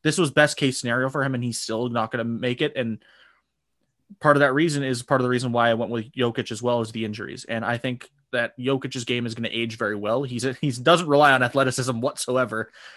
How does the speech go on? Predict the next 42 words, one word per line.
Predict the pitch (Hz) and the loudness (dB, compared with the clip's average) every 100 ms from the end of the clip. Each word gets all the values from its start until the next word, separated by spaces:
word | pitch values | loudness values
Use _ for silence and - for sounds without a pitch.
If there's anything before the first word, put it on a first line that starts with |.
| - - | -14 -2
uh, | 107 | 0
because | 110 123 175 | 2 2 4
he | 208 | 6
has | 320 156 | 6 6
none. | 131 104 101 - _ _ _ _ _ _ 127 | 4 0 -4 -12 _ _ _ _ _ _ -2
No | 139 131 | 2 4
offense | 123 123 - | 2 0 -2
to | |
Nikola | 127 127 120 | -2 0 0
Jokic, | 143 160 113 - - | 0 0 -4 -6 -2
but, | 131 120 _ _ _ _ _ | -2 -2 _ _ _ _ _
uh, | 135 139 | -2 0
his, | 143 165 143 | 0 0 -2
his | 139 190 | -2 -2
game | 139 160 175 | 0 -2 0
will | 156 135 | -2 -2
age | 139 135 123 | -2 -2 -4
very | 123 123 117 | -2 -2 0
well, | 110 123 107 107 | 0 2 0 -2
whereas | 117 117 117 113 | -4 -2 -2 -4
Joel | 110 143 127 127 | -6 -2 0 0
Embiid, | 120 139 131 123 | -2 -4 -4 -4
not | 147 185 | -2 -2
saying | - 160 143 127 | -2 -4 -4 -4
he | 139 | -6
won't | 127 131 - | -4 -6 -4
age | 120 120 113 | -4 -4 -2
well, | 120 143 127 | 2 4 4
but | 113 117 | 2 -2
it's | 113 | -2
not | 135 123 | -2 -2
gonna | 123 | -4
age | 113 113 110 | -2 -4 0
as | 113 104 104 | 0 0 -2
well | 107 98 - | -6 -6 -6
as, | 95 113 - | -10 -10 -12
as | 123 117 | -10 -8
Nikola | 110 113 104 | -4 -2 -2
Jokic's | 101 98 101 101 | -4 -6 -10 -8
game | 107 95 | -6 -6
will. | 101 73 | -6 -6
So | - 120 113 | 0 2 0